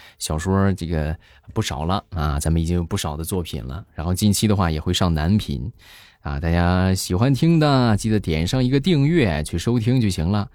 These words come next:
每天晚上八点呢，也是我们直播的时间啊，大家都可以八点来直播间找我。呃，收听方法也很简单，点我头像就可以进到直播间了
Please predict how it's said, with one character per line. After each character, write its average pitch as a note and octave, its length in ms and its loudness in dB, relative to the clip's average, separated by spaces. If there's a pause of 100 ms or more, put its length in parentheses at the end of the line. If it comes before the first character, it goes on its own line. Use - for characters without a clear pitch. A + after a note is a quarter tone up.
(320)
每 E2 160 0
天 A#2 160 4
晚 E2+ 160 2
上 G2+ 180 2
八 A#2 220 0
点 D#2+ 240 -2
呢， E2+ 100 0
也 D#2 140 0
是 E2 140 -4
我 D2 100 -2
们 E2+ 140 0
直 G#2+ 180 -2
播 E3 240 4
的 B2 80 4
时 A2 180 -2
间 B2+ 300 -2 (360)
啊， C#2+ 140 -6
大 D#2+ 120 0
家 E2 80 4
都 F2 100 4
可 F2+ 140 0
以 D#2 160 2
八 F#2+ 200 2
点 C#2 380 0 (160)
来 D#2+ 240 -4
直 F2 180 -2
播 F#2 160 2
间 F#2 280 2
找 D2 160 -4
我。 D2 280 -6 (380)
呃， D#2+ 180 -2
收 A2+ 200 2
听 A2+ 160 6
方 A2 180 4
法 F2+ 140 2
也 F2 80 2
很 A#2+ 200 4
简 F#2+ 220 4
单， B2 240 2 (320)
点 G2+ 200 4
我 F#2 140 4
头 F#2 220 0
像 D3 220 0 (240)
就 D#2+ 140 -6
可 - 120 -6
以 D#2 100 -2
进 E2+ 180 0
到 D2+ 160 -2
直 E2+ 160 -6
播 F#2+ 160 0
间 G#2+ 160 2
了 G#2 180 -2